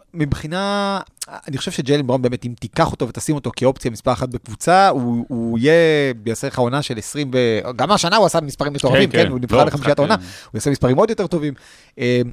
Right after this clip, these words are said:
Speaker 1: אבל אני לא יודע, אני חושב שמשהו באופי שלו ובחיבור שלו עם בראון, עם, עם טייטום, אה, מצד אחד,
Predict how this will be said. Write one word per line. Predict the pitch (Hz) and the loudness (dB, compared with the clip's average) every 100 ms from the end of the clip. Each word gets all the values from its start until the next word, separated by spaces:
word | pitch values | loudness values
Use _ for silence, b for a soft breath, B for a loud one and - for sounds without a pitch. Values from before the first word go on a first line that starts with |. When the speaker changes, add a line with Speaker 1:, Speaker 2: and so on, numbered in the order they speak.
| - | -6
Speaker 1:
אבל | 123 127 | 0 2
אני | 131 | 4
לא | |
יודע, | 190 143 | 4 2
אני | 123 | 0
חושב | - 208 | -6 -6
שמשהו | - 139 175 - 160 131 120 110 107 | -6 -4 -4 0 2 2 2 0 -2
באופי | 101 - 175 180 | -2 0 -2 -2
שלו | - 147 143 | -2 0 0
ובחיבור | 117 107 113 139 | -2 -6 -6 -6
שלו | - 139 | -2 -2
עם | 117 107 | -2 -6
בראון, | 107 139 170 180 160 | -2 2 4 2 0
עם, | 123 | -4
עם | 135 | -6
טייטום, | 107 175 196 226 226 b b b b b b | 0 0 2 0 0 b b b b b b
אה, | 120 113 117 117 | -4 -2 -2 -4
מצד | 127 170 | 0 0
אחד, | 165 165 | 2 2